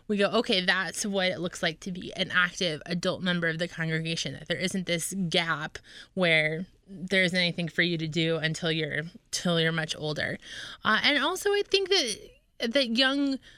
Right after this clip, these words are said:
leaders in particular have an ability to then help make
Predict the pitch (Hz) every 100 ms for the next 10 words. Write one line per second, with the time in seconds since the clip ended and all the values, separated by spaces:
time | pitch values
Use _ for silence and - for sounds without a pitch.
0 | - 214 233 294 349 277 226 226 220 208
1 | 202 196 - 208 - - 370 - 180 160
2 | 165 190 226 - 226 220 175 208 196 226
3 | 262 233 226 220 - - 202 196 202 196
4 | 196 185 160